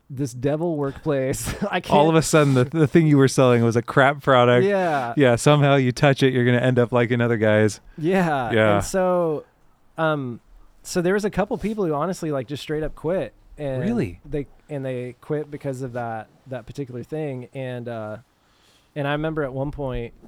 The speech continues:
Speaker 1: uh, one of my employees came to me and was like, "Hey, you're a Bible guy, right?" And I'm like, "Oh, geez, where's this going?" <laughs>
Speaker 2: Yeah, yeah.
Speaker 1: Uh, not a great way to lead into any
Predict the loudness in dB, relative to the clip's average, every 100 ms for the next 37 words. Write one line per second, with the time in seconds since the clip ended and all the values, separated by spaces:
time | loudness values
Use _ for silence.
0 | -18 -18 -20 -20 -20 _ -12 -10 -14 _
1 | _ _ _ _ _ -10 -6 -6 -6 -8
2 | -10 -12 -8 -8 -8 -10 -12 -10 -10 -10
3 | -12 -12 -10 -10 -8 -10 -14 _ _ _
4 | _ _ _ _ _ -12 -8 -6 -4 -6
5 | -6 -8 -8 -8 -6 -8 -8 -10 -12 -12
6 | -14 -14 -14 -14 -12 -14 -14 -12 -6 -2
7 | -2 -2 2 2 4 0 0 0 0 -2
8 | _ _ _ -8 -8 -8 -10 -12 -6 -6
9 | -6 -8 -8 -10 -8 -10 -10 -10 -12 -12
10 | -12